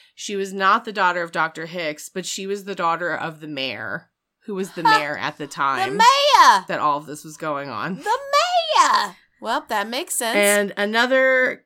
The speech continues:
Speaker 1: person matched with, um, he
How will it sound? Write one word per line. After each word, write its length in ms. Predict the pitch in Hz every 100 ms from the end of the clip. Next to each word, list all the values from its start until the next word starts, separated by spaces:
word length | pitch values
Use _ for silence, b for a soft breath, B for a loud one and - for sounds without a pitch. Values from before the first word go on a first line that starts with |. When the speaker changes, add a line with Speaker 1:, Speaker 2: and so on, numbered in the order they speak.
| _
Speaker 1:
person 560 | - 214 - 226 214 202
matched 500 | 185 190 196 - 190
with, 520 | 190 185 185 180 185
um, 580 | 175 170 165 165 165 -
he 760 | - 233 220 220 214 214 196